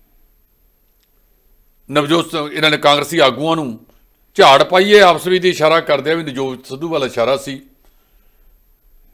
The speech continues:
ਰਾਹੁਲ ਗਾਂਧੀ ਨੇ ਕਿਹਾ ਕਿ ਅਨੁਸ਼ਾਸਨਹੀਨਤਾ ਕਿਸੇ ਕੀਮਤ ਤੇ ਬਰਦਾਸ਼ਤ ਨਹੀਂ ਕੀਤੀ ਜਾਵੇਗੀ। ਉਹਦੇ ਵਿੱਚ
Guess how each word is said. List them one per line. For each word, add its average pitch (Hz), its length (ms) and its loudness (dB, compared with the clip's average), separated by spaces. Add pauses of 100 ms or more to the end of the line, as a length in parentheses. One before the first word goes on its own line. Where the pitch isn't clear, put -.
(160)
ਰਾਹੁਲ 185 200 8
ਗਾਂਧੀ 185 240 2
ਨੇ 196 100 4
ਕਿਹਾ 185 160 2
ਕਿ 180 140 0
ਅਨੁਸ਼ਾਸਨਹੀਨਤਾ 147 760 -2
ਕਿਸੇ 139 280 -8
ਕੀਮਤ 131 280 -14
ਤੇ 131 160 -8
ਬਰਦਾਸ਼ਤ 107 420 -4
ਨਹੀਂ 135 100 -12
ਕੀਤੀ 131 240 -14
ਜਾਵੇਗੀ। 143 480 -6 (2750)
ਉਹਦੇ 208 160 6
ਵਿੱਚ 196 460 4